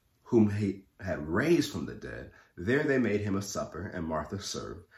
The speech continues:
but Lazarus was one of them that sat at the table with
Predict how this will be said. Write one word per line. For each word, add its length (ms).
but 100
Lazarus 520
was 120
one 240
of 180
them 260
that 160
sat 480
at 160
the 120
table 440
with 460